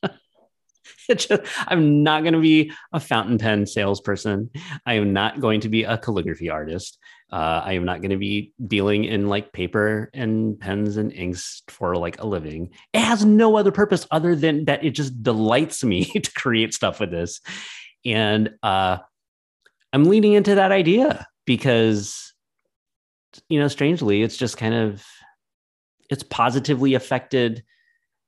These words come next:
the, my other creative work, which I actually do get paid for, right? Because it, it has introduced a sense of play and freedom and permission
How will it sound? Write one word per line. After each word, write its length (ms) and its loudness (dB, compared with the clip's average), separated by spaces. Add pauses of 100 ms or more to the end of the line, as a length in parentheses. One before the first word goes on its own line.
(280)
the, 280 -12
my 400 0
other 180 4
creative 460 -2
work, 220 -4
which 200 -2
I 80 0
actually 380 -2
do 120 -2
get 200 -2
paid 240 -12
for, 280 -16
right? 160 -6
Because 280 0
it, 180 0 (160)
it 240 -8
has 160 0
introduced 640 -2
a 80 -2
sense 300 -4
of 260 -4
play 520 0
and 180 -4
freedom 720 -2 (880)
and 640 -4 (640)
permission 880 -2